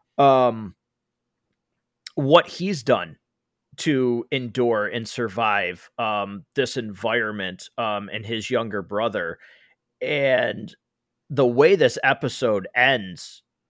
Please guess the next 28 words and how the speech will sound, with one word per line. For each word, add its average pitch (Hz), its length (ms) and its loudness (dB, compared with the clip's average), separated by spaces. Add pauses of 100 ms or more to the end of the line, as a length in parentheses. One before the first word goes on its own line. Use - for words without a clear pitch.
(180)
you 139 160 0
know, 107 420 -2 (220)
it, 139 200 2 (120)
it 147 160 4 (240)
f-, - 200 -20 (100)
closes 139 680 2
on 120 280 0
the 110 100 -6
theme 107 560 -6 (320)
of 117 500 0
what 127 340 0
he 135 180 -6
can't 123 320 -4
endure 113 340 -4
anymore. 104 500 -8 (260)
Like, 123 280 2 (1120)
there's 135 260 0
no 160 140 6
reason 127 480 0
at 113 120 -2
the 113 140 -10
end 120 200 -4
of 104 100 -4
this 104 200 -6
episode 107 640 -4
to 123 180 -6
survive 95 500 -4
anymore. 82 480 -12